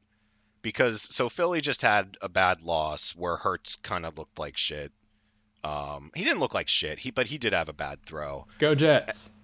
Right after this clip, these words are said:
Speaker 1: Yeah, yeah, yeah.
Speaker 2: T-
Speaker 1: Um, when that happens, you usually have, like, a go back to basics kinda week. And I expect Philly to run the football a lot. Like,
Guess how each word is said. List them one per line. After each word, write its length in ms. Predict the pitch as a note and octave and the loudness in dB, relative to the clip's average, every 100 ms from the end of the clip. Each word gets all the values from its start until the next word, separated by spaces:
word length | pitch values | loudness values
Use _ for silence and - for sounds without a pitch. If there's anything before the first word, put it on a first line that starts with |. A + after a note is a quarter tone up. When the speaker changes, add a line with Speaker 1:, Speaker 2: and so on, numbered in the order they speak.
| _ - | _ -2
Speaker 1:
Yeah, 300 | C3 D3+ B2 | 2 2 2
yeah, 420 | D3+ G#3 G3 F3+ | 4 6 6 2
yeah. 180 | D#3 G2+ - - - | 2 -2 -4 -14 2
Speaker 2:
T- 120 | - D3 - | 4 4 4
Speaker 1:
Um, 800 | G2 G2 G2 F#2 F2 D#2+ D#2 - _ _ | 4 4 4 2 0 -4 -10 -16 _ _
when 260 | - A2+ B2+ | -6 -2 2
that 200 | D#3 F#3 | 2 2
happens, 840 | - A2 A#2 - B2+ B2+ B2+ B2+ - _ _ _ | 2 4 4 2 -2 -2 -6 -8 -10 _ _ _
you 140 | - F2+ | -10 -6
usually 460 | G2+ D#3 D3+ C#3 A2+ | -2 0 2 2 2
have, 300 | A2+ G#2 G2 | 4 4 2
like, 180 | F2+ | -2
a 60 | F2+ | -2
go 300 | D2 F#2 F#2+ | -2 -2 -2
back 320 | F#2 F#2+ - | 0 -2 -2
to 100 | - | -6
basics 540 | D2+ D#2+ F2 - G2+ - | -6 -4 -4 -4 -6 -6
kinda 340 | - F#2+ F#2+ | -4 -2 -2
week. 480 | F#2+ G2 A2 - - _ _ _ _ _ | -2 -2 -2 -6 -16 _ _ _ _ _
And 140 | - F#2 | -2 2
I 140 | A2 | 4
expect 420 | A#2+ - - A#2 | 4 0 -2 -2
Philly 340 | - G2+ G2 F#2+ | -2 -4 -2 -4
to 300 | - G2+ F#2+ D#2+ | -6 -8 -10 -6
run 560 | E2+ F2 F2+ F2+ F2+ F#2 | -2 0 -2 -4 -6 -6
the 160 | E2+ | -6
football 800 | - - E2 - D#2 D2+ C#2+ C#2 - _ _ _ _ | -6 -6 -6 -6 -4 -2 -4 -6 -10 _ _ _ _
a 160 | D#2 | -4
lot. 640 | D2 C#2 C#2+ D2+ B1+ A1 - _ _ _ _ _ | -4 -8 -12 -8 -8 -8 -12 _ _ _ _ _
Like, 240 | F2+ D#2+ | -4 -4